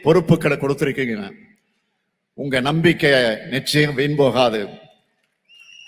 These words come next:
உங்களுக்காக உழைக்க-, உழைக்கிறது தான் எங்களுடைய கடமை. எங்களுடைய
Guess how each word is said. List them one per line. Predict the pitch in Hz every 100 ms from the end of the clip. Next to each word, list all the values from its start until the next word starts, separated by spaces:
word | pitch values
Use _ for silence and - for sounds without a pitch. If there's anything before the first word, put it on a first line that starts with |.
| - - - 131
உங்களுக்காக | 160 190 190 190 196 196 180
உழைக்க-, | 156 175 175 151 143
உழைக்கிறது | 151 170 160 151 135
தான் | 156 170 165 147 139
எங்களுடைய | 147 135 113
கடமை. | 139 135 127 107 - _ _ _ _ _ _ _ _ _ _ _ _ _ _ _ _ 147
எங்களுடைய | 175 180 165